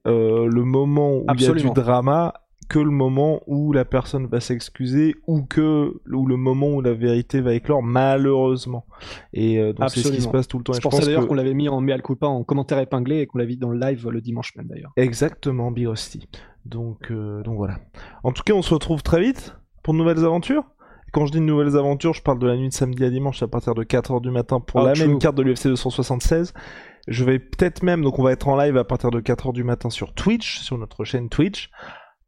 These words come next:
Speaker 1: Je pense, il y a peut-être moins que je fasse nuit blanche parce que j'ai regardé toute la carte, c'est un truc de malade.
Speaker 2: Attends,
Speaker 1: Mais
Speaker 2: attends, attends, attends.
Speaker 1: Ah,
Speaker 2: Parce
Speaker 1: mais
Speaker 2: que déjà, la main card, elle est, elle est
Speaker 1: Attends,
Speaker 2: fat.
Speaker 1: non mais, non mais même les early prelims.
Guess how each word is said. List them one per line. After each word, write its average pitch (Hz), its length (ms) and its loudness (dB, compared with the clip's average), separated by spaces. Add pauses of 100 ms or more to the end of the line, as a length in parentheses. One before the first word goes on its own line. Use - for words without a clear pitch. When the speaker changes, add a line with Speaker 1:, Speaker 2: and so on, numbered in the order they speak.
(140)
Speaker 1:
Je 110 140 -2
pense, 131 360 -2 (200)
il 127 120 -4
y 127 60 4
a 123 60 2
peut-être - 260 -2
moins 151 180 2
que 135 60 -4
je 131 100 0
fasse 123 320 -2
nuit 135 120 0
blanche 143 320 -2
parce - 200 -8
que 120 240 2 (140)
j'ai 123 140 -2
regardé 120 380 2
toute - 320 -10
la 131 120 -2
carte, - 520 -4
c'est - 180 -4
un 120 80 -4
truc 151 260 -6
de 123 120 0
malade. 131 500 0 (560)
Speaker 2:
Attends, 113 100 -10
Speaker 1:
Mais 131 140 0
Speaker 2:
attends, 120 160 -8
attends, 117 280 -12
attends. 117 260 -12
Speaker 1:
Ah, - 80 -20
Speaker 2:
Parce 156 100 2
Speaker 1:
mais 156 60 4
Speaker 2:
que 151 40 0
déjà, 170 160 2
la 170 100 2
main 170 200 0
card, 185 260 0
elle 131 80 0
est, 131 80 0
elle 127 160 0
est 120 100 0
Speaker 1:
Attends, 247 140 2
Speaker 2:
fat. - 120 0 (100)
Speaker 1:
non 240 100 0
mais, 202 220 0
non 190 100 0
mais 160 140 2
même 165 240 2
les 156 180 0
early 170 340 2
prelims. 190 460 0